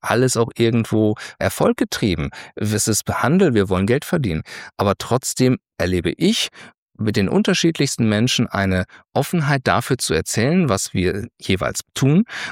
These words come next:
und auch anderen Menschen zu helfen, auch wenn wir nicht sofort einen monetären Benefit daraus ziehen, sondern einfach auch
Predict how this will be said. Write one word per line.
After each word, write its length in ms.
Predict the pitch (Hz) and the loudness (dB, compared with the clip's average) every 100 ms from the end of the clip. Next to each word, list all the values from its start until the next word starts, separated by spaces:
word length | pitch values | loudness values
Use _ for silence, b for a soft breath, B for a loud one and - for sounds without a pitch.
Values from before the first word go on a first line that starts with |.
| B | B
und 180 | 127 - | -2 -2
auch 80 | |
anderen 320 | - 120 139 139 | 0 0 2 2
Menschen 300 | 117 - 117 | 0 0 -2
zu 180 | - | 0
helfen, 360 | 95 92 - 147 | 0 0 0 -2
auch 160 | 104 120 | -2 0
wenn 180 | 117 | 0
wir 60 | 107 | 2
nicht 200 | 160 - | 0 2
sofort 500 | 185 - 160 160 - | -2 -2 -2 -2 0
einen 460 | 110 113 117 117 - | 0 2 2 0 -2
monetären 640 | 110 127 151 139 131 135 131 | 0 2 2 2 2 2 2
Benefit 420 | 127 95 - - | 2 0 -2 -2
daraus 360 | 78 60 - | -2 -2 -4
ziehen, 340 | - - 76 131 B B | -6 -4 0 -2 B B
sondern 320 | - 113 113 | 0 2 2
einfach 500 | - 98 120 - 127 | 0 0 0 0 -2
auch 260 | - 107 | 0 -2